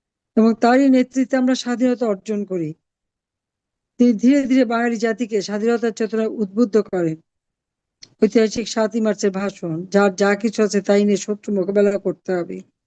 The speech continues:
বাঙালি জাতি কিন্তু সেটাই করেছিলেন। অসহযোগ আন্দোলনের ডাক দেন।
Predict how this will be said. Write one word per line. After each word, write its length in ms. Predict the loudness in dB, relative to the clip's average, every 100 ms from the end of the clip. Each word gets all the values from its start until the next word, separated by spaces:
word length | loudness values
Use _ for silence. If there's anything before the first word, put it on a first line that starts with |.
| _ _ _ _ _ 0
বাঙালি 300 | 2 4 4
জাতি 240 | 2 2
কিন্তু 180 | -2 -2
সেটাই 340 | -4 -2 0 0
করেছিলেন। 500 | 2 0 0 -4 -2 -2
অসহযোগ 380 | 0 0 0 -2
আন্দোলনের 460 | -2 0 0 0
ডাক 200 | 0 -4 -4
দেন। 180 | -6